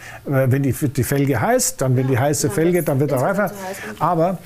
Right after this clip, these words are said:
Speaker 1: äh, das hat man einfach übertrieben, beziehungsweise meiner Meinung nach
Speaker 2: Aber
Speaker 1: haben die das vergessen abzumachen, weil wenn ich in die Startaufstellung fahre,
Speaker 2: Mhm,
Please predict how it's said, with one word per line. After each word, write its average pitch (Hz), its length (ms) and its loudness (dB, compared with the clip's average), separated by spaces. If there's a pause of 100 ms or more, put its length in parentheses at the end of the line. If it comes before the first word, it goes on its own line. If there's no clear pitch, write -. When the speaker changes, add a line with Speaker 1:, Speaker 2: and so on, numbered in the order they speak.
(260)
Speaker 1:
äh, 151 280 2
das 147 200 0
hat 202 120 2
man 180 140 0
einfach 180 320 -2
übertrieben, 180 640 0
beziehungsweise 151 880 0 (380)
meiner 220 320 2
Meinung 139 420 2
nach 131 360 0
Speaker 2:
Aber - 200 -4
Speaker 1:
haben 185 220 4
die 190 200 4
das - 260 0
vergessen 156 920 -2 (760)
abzumachen, 151 840 0
weil 127 400 0
wenn 190 200 0
ich 214 280 0
in 175 80 2
die 147 140 2
Startaufstellung 151 840 0
fahre, 107 500 -2
Speaker 2:
Mhm, 101 60 -10